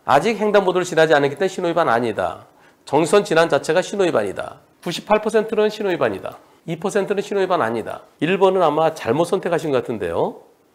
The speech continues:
신호 위반입니다. 이 빨간 불은 멈추라는 거예요. 어디에? 정지선에. 그리고 녹색 불이 켜지기 전에는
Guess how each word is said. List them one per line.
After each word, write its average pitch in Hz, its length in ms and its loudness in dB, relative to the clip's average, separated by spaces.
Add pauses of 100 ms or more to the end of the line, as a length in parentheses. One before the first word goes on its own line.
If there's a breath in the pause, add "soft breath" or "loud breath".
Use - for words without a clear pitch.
(120)
신호 247 280 -2
위반입니다. 104 640 -4 (340)
이 180 140 -6
빨간 202 380 2
불은 160 340 -2 (420)
멈추라는 127 580 0
거예요. 90 240 -8 (320)
어디에? 143 520 0 (460)
정지선에. - 520 -6 (400 soft breath)
그리고 208 240 2
녹색 147 340 0
불이 180 140 -6
켜지기 170 300 -6
전에는 165 460 2